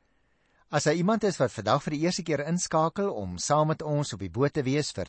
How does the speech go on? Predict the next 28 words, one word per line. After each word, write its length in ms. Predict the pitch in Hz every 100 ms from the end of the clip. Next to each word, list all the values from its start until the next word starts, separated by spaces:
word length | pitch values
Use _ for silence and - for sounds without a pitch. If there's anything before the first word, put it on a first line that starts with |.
| -
twee 260 | 139 160
Petrus, 680 | - 151 147 - 214 - - _ _ _ _ _ _ _ _ _ _ _
aan 160 | - 87
jou 200 | 95 127
spesiale 520 | - 135 131 113 131
welkom. 500 | 120 95 - 87 69 - _ _ _ _ _ _ -
Dis 160 | 202
'n 100 | 254
kort 280 | - 247 -
briefie, 440 | - 120 - 90 71 _ _ _ _ -
interessante 640 | 143 190 180 247 240 214
briefie, 460 | 165 123 - - - _ _
eintlik 360 | 185 214 220 185
maar 160 | 165 151
net 340 | 165 185 - -
drie 420 | 104 117 151 156
hoofstukke. 680 | 120 120 143 - 127 - 76 - _ _ _ _ _ _ _ - -
Maar 120 | 156
dit 160 | 175
waarsku 520 | 107 113 247 - - 160
'n 60 |
mens 260 | 123 143 151
nogal, 480 | 143 151 135 123 - _ _ _ _
dit 160 | - 117
roep 220 | 170 -
jou 80 | 208 180 220
op, 160 | -
hoor. 240 | 120 110